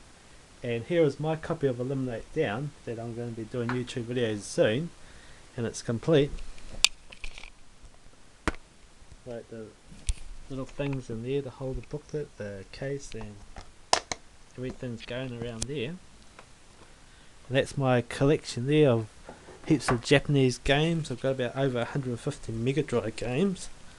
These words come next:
right there, and, and some rare titles like, um, where's Snow Bros?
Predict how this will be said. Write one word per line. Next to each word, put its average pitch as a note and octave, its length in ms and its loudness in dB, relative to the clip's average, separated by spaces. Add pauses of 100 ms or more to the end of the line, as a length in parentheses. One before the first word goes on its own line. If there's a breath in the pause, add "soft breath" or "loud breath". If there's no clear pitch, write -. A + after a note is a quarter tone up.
(400 loud breath)
right A#2+ 280 0
there, B2 400 4
and, A2+ 160 -4
and G#2+ 320 -4 (920 loud breath)
some A#2+ 260 4
rare B2 240 8
titles C3 600 8
like, A2+ 300 6 (1400 loud breath)
um, G#2 800 -2 (300 loud breath)
where's A2 160 -2
Snow A2+ 260 2
Bros? G2+ 480 -2